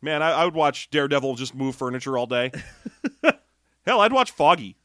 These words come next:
Speaker 1: I'm fine with it. Whatever. <laughs> He's got such a boyish face.
Speaker 2: He's got that, <laughs> that boyish charm going on.
Speaker 1: <laughs> Although he needs a haircut. That long hair is stupid.
Speaker 2: Hippie.
Speaker 1: He just looks ridiculous.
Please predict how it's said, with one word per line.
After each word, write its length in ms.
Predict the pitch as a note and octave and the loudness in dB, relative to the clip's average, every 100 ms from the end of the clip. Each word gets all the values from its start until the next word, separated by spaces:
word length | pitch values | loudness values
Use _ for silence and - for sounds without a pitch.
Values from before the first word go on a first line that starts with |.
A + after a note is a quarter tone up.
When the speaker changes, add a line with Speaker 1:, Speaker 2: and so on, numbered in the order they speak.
| - | -12
Speaker 1:
I'm 100 | F#3 | -4
fine 220 | D#3 C3+ | -2 0
with 100 | C3 | 0
it. 140 | C#3 - _ _ | -2 -6 _ _
Whatever. 420 | F3 E3+ C#3+ D3 _ - - _ - _ _ | -2 0 0 -4 _ -20 -20 _ -20 _ _
<laughs> 680 | _ _ _ _ B3+ C4+ - | _ _ _ _ -8 -8 -4
He's 140 | G3+ | -2
got 160 | G#3+ G#3 | 0 2
such 160 | B3 | 2
a 60 | G3 | 0
boyish 460 | D3 D#3+ E3 D3 - | 2 4 4 2 -4
face. 500 | D#3+ C3 - - - _ - - | -4 -2 -2 -6 -8 _ -20 -12
Speaker 2:
He's 160 | F3 | -8
got 240 | G#3+ G#3 F3+ | -2 -2 0
that, 260 | F3+ E3 - - | -2 -4 -10 -18
<laughs> 140 | _ | _
that 300 | G#3+ F3 D3+ | -6 -6 -4
boyish 480 | E3 A3 F#3 F#3 - | -4 -2 -2 -4 -8
charm 480 | - D3+ C#3+ C3 A#2 | -8 -4 -4 -6 -12
going 280 | A#2+ B2 A#2+ | -12 -12 -12
on. 260 | G#2+ G#2 D4 C4 - A3 | -10 -10 -8 -10 -8 -12
Speaker 1:
<laughs> 340 | - - F#3+ | -12 -20 -2
Although 180 | F#3 F#3 | 0 2
he 60 | |
needs 180 | F#3 F3 | 0 -2
a 60 | C3 | -2
haircut. 380 | A#2+ G#2+ F2 G#2+ | -2 -6 -10 -4
That 140 | D3 | -2
long 240 | D3 D3 C#3 | 0 -2 -2
hair 160 | B2+ A#2+ | -4 -6
is 100 | G#2 | -6
stupid. 480 | - - G#2 E2 - - - | -8 -10 -12 -12 -20 -20 -10
Speaker 2:
Hippie. 400 | D#3 D3 D3+ D3 - - | -8 -4 -6 -8 -14 -16
Speaker 1:
He 60 | |
just 180 | F#3+ D4 | -8 -2
looks 160 | F#4 - | 0 0
ridiculous. 640 | E4 F4+ E4+ E3+ G#2 - | 2 2 2 -2 -4 -8